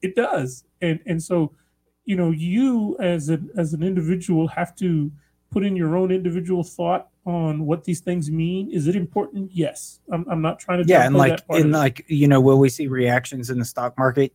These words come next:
Speaker 2: Yeah,
Speaker 1: Yeah,
Speaker 2: sure.
Speaker 1: for sure we will. But it, it, it doesn't mean that it's as bad as some of these people make it out to be.
Speaker 2: Right.
Speaker 1: Um, what, what it means is that you and me as individuals should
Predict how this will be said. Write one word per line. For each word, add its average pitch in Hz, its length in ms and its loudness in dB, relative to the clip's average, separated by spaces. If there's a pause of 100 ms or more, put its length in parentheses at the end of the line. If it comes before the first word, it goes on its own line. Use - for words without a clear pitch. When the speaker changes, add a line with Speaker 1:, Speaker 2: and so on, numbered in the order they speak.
(120)
Speaker 2:
Yeah, 156 300 6
Speaker 1:
Yeah, 349 100 -6
Speaker 2:
sure. - 260 -2
Speaker 1:
for 247 120 -2
sure 269 300 -6
we 185 100 2
will. 135 400 -4
But 185 340 -2 (280)
it, 190 200 -6 (100)
it, - 200 -4 (600)
it 190 220 -6
doesn't 220 360 -4
mean 190 640 -4
that 165 340 -2
it's - 180 -8
as - 160 -20 (120)
bad 175 320 -2
as 160 180 -4
some 180 180 -8
of 170 80 -2
these 156 160 -4
people - 300 -10
make 151 240 -4
it 156 60 -8
out 143 180 -6
to - 80 -20 (100)
be. - 160 -14
Speaker 2:
Right. 104 240 -2 (260)
Speaker 1:
Um, 170 420 -2
what, 185 240 2
what 175 160 2
it 208 160 -6
means 185 580 -4
is 160 140 -6
that 165 140 -6
you 190 200 -2
and 180 160 -4
me 190 160 -2
as 170 120 -2
individuals 170 640 -2
should 151 380 -6